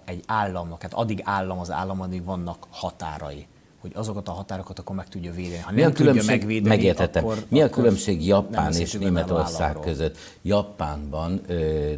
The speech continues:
Speaker 2: demográfiai down van. Ö, tegnap mondtam az egyik, ö, parlamenti képviselő asszonynak, hogy Japánban az óvodákat, ö, bölcsödéket és az iskolákat múzeumként használják, hogy így nézett ki,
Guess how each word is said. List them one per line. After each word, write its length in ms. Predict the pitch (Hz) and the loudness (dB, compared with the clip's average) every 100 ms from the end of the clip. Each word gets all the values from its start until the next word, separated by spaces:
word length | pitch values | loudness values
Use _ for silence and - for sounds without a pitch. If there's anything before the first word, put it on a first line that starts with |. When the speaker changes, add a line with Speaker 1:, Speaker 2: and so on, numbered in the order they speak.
| 71 | 0
Speaker 2:
demográfiai 1200 | 87 78 71 65 73 73 - 80 71 71 69 69 67 | 0 0 -2 -2 -2 -4 -6 -8 -6 -6 -6 -8 -6
down 340 | 71 67 67 58 | -6 -4 -8 -8
van. 260 | 69 64 62 - - _ - | -8 -8 -12 -18 -20 _ -10
Ö, 60 | 76 76 73 73 71 69 - - _ | -8 -6 -4 -6 -6 -10 -14 -20 _
tegnap 380 | - 82 78 71 | -6 -4 -4 -6
mondtam 460 | 85 78 - 73 71 | -6 -6 -6 -8 -6
az 360 | 67 67 73 | -8 -10 -8
egyik, 420 | 80 73 69 - - | -8 -6 -10 -14 -12
ö, 200 | 71 69 69 | -8 -8 -6
parlamenti 440 | 90 80 76 69 67 | -4 -2 -4 -6 -8
képviselő 560 | 85 - 76 76 71 | -8 -8 -10 -8 -4
asszonynak, 680 | 78 87 - 82 73 76 73 | -4 -6 -6 -6 -4 -6 -6
hogy 220 | 78 73 - - - | -6 -6 -8 -20 -14
Japánban 540 | - 92 - 78 78 73 | -6 -6 -2 -4 -2 -6
az 140 | 73 | -6
óvodákat, 960 | 82 80 82 65 69 67 69 67 - - | -8 -8 -8 -6 -8 -8 -10 -10 -12 -14
ö, 140 | 76 65 58 | -12 -10 -10
bölcsödéket 1000 | 73 80 73 - 69 71 65 - 69 - - - - | -6 -6 -6 -10 -10 -10 -12 -10 -10 -10 -20 -20 -14
és 60 | |
az 80 | 76 | -10
iskolákat 760 | 73 - - 78 73 73 76 | -10 -10 -8 -6 -6 -8 -10
múzeumként 840 | 92 85 76 69 69 69 78 69 67 | -6 -6 -6 -6 -8 -10 -10 -10 -8
használják, 640 | 73 69 - 71 69 69 | -8 -8 -10 -8 -8 -8
hogy 200 | 85 95 | -8 -6
így 160 | 113 78 | -6 -6
nézett 540 | 76 71 71 73 - | -6 -8 -8 -10 -10
ki, 260 | - 69 | -14 -14